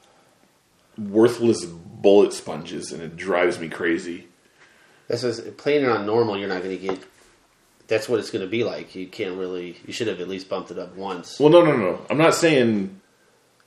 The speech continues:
Speaker 1: I don't, I don't know what you're thinking about that. I'm, I'm saying they take whole clips on normal.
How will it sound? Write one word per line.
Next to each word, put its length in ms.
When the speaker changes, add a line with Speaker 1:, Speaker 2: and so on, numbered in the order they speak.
Speaker 1:
I 100
don't, 120
I 20
don't 140
know 60
what 120
you're 80
thinking 220
about 140
that. 140
I'm, 140
I'm 100
saying 580
they 240
take 460
whole 420
clips 420
on 200
normal. 400